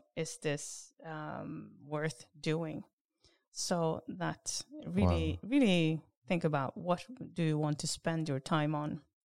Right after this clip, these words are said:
Speaker 2: This is actually very, very interesting, to be honest. The one that you see how valuable is the activity you do.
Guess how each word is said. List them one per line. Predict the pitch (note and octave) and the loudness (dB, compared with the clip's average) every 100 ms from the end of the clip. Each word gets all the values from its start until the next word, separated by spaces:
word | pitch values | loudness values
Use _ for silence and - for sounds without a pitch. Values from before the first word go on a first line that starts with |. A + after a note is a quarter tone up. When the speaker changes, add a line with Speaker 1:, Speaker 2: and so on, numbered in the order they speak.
| _ _ _ _ | _ _ _ _
Speaker 2:
This | A2+ - | 4 6
is | G#2+ | 8
actually | F#2 - F#2 | 8 6 4
very, | E2+ F2 G#2+ G2 F2+ | 4 6 10 12 12
very | E2+ E2 D#2 | 10 10 8
interesting, | D#2 E2 - D#2+ | 4 2 4 4
to | E2+ | 6
be | E2 | 8
honest. | D#2+ D#2 - - F2 - E2 | 8 6 0 -4 -12 -12 0
The | F2 | 4
one | E2+ E2+ E2 | 6 4 4
that | D#2+ - - _ _ _ _ _ _ _ - - | 2 0 -8 _ _ _ _ _ _ _ -20 -2
you | G2 | 6
see | G#2 | 8
how | F2 F#2 | 10 10
valuable | F#2 F2 F2+ F#2 F2+ D#2 D#2+ D#2 | 10 8 8 10 8 8 6 6
is | E2+ E2 D#2+ | 6 4 2
the | D#2+ D#2 | 2 2
activity | - - A2 F2 E2 | 0 4 6 8 6
you | D#2+ D#2+ | 2 2
do. | D#2 D2+ | 2 0